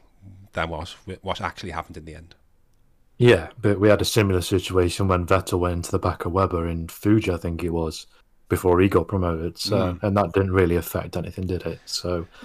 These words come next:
Speaker 1: No.
Speaker 2: but it's a wet race at the end of the day. Things happen, mistakes happen. They've just gotta sort it out in-house and then get on with it.
Speaker 1: Yeah,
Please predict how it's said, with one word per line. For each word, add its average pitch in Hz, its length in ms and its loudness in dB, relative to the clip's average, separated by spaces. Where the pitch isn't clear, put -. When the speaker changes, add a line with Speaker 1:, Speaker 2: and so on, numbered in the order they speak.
Speaker 1:
No. 120 300 4
Speaker 2:
but 110 120 8
it's 123 120 6
a 170 40 8
wet 127 260 8
race 90 400 2
at 92 100 4
the 90 100 4
end 82 120 -2
of 82 40 -2
the 82 80 -2
day. 80 260 -4
Things 104 320 2
happen, 85 540 0
mistakes 95 480 2
happen. 80 460 -6
They've 95 140 2
just 90 240 -2
gotta 82 340 4
sort 117 340 6
it 95 40 4
out 90 220 4
in-house 87 540 -2
and 85 140 -2
then 82 140 -4
get 80 160 0
on 82 160 -4
with 78 160 -8
it. 80 180 -6
Speaker 1:
Yeah, 82 300 -4